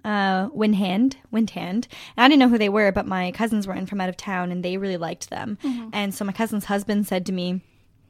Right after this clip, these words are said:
Speaker 1: "Oh, do you think that we could, uh, meet the band?"
Speaker 2: <laughs>
Speaker 1: And I was like, "Yeah, of course." Sure, no problem.
Speaker 2: The Horseshoe's great for that.
Speaker 1: It really is.
Speaker 2: Yeah.
Speaker 1: And sometimes it's just a matter of, like,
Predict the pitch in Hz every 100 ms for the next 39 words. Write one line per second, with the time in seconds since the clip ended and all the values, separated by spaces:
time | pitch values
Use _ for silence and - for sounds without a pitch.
0 | _ - - 220 208 208 349 - 339 403
1 | - 226 214 - - 254 - 233 226 220
2 | 208 196 190 196 180 180 220 - 180 -
3 | - 226 370 523 605 - - - - 254
4 | - 285 - - 254 277 240 240 247 247
5 | 254 247 277 269 269 392 254 214 - 339
6 | 226 185 - - - _ - - 294 339
7 | 180 190 202 240 302 285 196 180 196 226
8 | - 240 226 226 - 240 - - - -
9 | - - - 247 - 233 247 240 220 180
10 | 185 - - 226 185 - 226 226 254 247
11 | 254 233 214 202 196 196 190 175 180 175
12 | 170 170 175 165 165 165 175 190